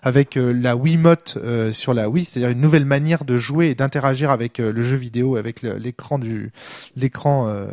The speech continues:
de, du jeu. Et donc, il consiste à bouger devant sa télé pour, euh, faire, « Ah, regardez, Link, euh, il tape l'épée, alors du coup, je bouge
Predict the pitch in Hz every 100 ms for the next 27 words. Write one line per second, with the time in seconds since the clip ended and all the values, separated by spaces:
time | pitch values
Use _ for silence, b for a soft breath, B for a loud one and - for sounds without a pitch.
0 | 117 113 113 107 120 117 151 208 B B
1 | B B 127 165 175 127 123 190 120 110
2 | 139 139 180 131 123 143 - 127 135 180
3 | 160 160 160 - 113 107 120 165 156 123
4 | - - 127 123 143 - 165 196 127 -
5 | 202 190 156 127 117 127 160 165 - 175
6 | - 180 190 247 220 180 147 143 151 240
7 | 151 139 208 262